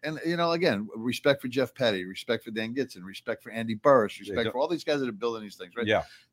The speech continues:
Speaker 1: On the business side, absolute great business models,
Speaker 2: Yes.
Speaker 1: right?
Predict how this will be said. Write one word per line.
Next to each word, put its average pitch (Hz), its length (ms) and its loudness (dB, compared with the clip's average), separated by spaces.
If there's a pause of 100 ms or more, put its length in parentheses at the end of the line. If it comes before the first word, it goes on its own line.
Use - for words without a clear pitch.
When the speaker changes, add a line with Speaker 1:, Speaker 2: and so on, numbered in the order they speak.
(140)
Speaker 1:
On 135 120 2
the 131 60 -4
business 180 340 2
side, 85 220 -4 (200)
absolute 151 600 2
great 123 360 0
business 107 380 -4
models, 92 320 -8
Speaker 2:
Yes. 98 240 4
Speaker 1:
right? 113 180 -2